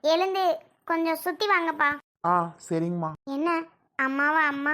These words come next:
Speaker 1: அம்மான்னு கூப்பிட்டுட்டு இருக்கீங்க? ஆ, கல்யாணமே முடிஞ்சு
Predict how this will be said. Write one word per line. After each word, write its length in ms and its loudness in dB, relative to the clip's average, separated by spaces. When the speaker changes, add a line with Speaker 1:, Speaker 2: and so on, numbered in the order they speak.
Speaker 1:
அம்மான்னு 300 -2
கூப்பிட்டுட்டு 360 -6
இருக்கீங்க? 360 -8
ஆ, 20 0
கல்யாணமே 460 -2
முடிஞ்சு 260 -4